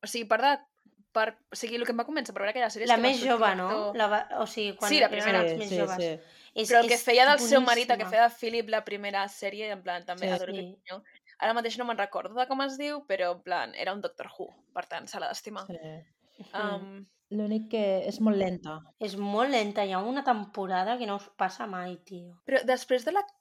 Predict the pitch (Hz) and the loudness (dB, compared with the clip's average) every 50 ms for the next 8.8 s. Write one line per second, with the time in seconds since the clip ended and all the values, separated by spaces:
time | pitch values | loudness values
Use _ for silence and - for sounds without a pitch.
0 | _ _ - 277 269 254 247 - - - - 190 180 - - 330 381 _ _ _ | _ _ -2 0 0 0 -2 -4 -10 -10 -8 -8 -8 -8 -10 -12 -14 _ _ _
1 | _ - 277 277 277 277 277 - - 269 233 196 190 - - 202 202 196 190 - | _ -12 -10 -10 -8 -10 -10 -10 -10 -10 -8 -8 -10 -12 -14 -14 -14 -12 -12 -12
2 | - - - - - - 208 220 214 - - - 226 220 233 254 254 254 254 254 | -12 -10 -8 -8 -4 -2 -2 -2 -2 -4 -4 -2 0 2 4 4 4 4 4 4
3 | 233 220 220 220 220 220 220 220 220 190 190 185 190 175 175 160 160 170 190 - | 2 4 6 6 6 6 6 4 0 0 0 0 -2 -2 -4 -4 -6 -6 -8 -8
4 | - 247 247 247 240 277 311 320 302 285 269 233 226 208 202 - 202 185 180 180 | -2 0 2 2 4 4 4 4 4 2 0 2 2 0 0 0 -2 -2 -2 -2
5 | 180 180 185 190 196 220 - _ _ _ _ _ 240 233 233 - 339 - 453 453 | -6 -8 -10 -10 -12 -14 -18 _ _ _ _ _ -2 0 2 2 2 4 4 2
6 | 392 - 277 254 240 233 220 220 214 214 208 196 185 185 180 180 180 202 180 170 | 4 4 2 0 2 4 4 4 4 4 0 -4 -4 -4 -4 -4 -4 -4 -4 -4
7 | 165 175 165 165 - - - - 311 - 427 453 - - _ - - 226 - - | -6 -6 -6 -6 -10 -14 -14 -12 -12 -12 -14 -14 -18 -20 _ -10 -8 -8 -6 -2
8 | - 359 302 - - 262 269 320 330 330 302 285 - 277 269 285 | -2 -2 0 0 0 2 2 2 2 0 -2 -4 -4 -2 0 0